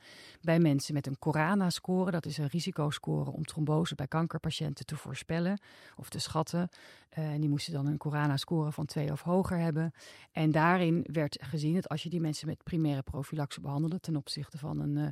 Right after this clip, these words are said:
eh, niet behandelen of placebo, dat dat, ehm, echt wel, eh, tromboses en longembolieën voorkwam.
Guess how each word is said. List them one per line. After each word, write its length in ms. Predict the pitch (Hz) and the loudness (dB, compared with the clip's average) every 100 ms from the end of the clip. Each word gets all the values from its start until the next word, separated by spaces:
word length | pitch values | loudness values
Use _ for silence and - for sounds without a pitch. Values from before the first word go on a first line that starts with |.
| - - - - | -6 -20 -20 -20
eh, 160 | _ 139 | _ -2
niet 220 | 156 190 165 | 2 2 2
behandelen 400 | 170 160 156 135 | 2 2 2 -2
of 120 | - | -4
placebo, 680 | 175 - 190 196 185 165 156 - - | -4 0 4 4 4 2 2 -4 -8
dat 180 | - 165 | 0 2
dat, 260 | 160 151 - | 2 0 -4
ehm, 520 | 147 156 160 160 160 - | -4 -2 -2 0 -2 -2
echt 280 | - 190 - | 0 0 2
wel, 360 | 156 143 147 - | 2 2 0 -2
eh, 260 | 147 147 143 - - | -4 -4 -6 -10 -2
tromboses 540 | 185 165 151 160 160 | 2 4 4 2 0
en 120 | 160 | 2
longembolieën 600 | 151 156 143 143 147 147 | 4 4 4 2 0 -2
voorkwam. 560 | 147 143 - 170 131 | -2 -6 -2 0 0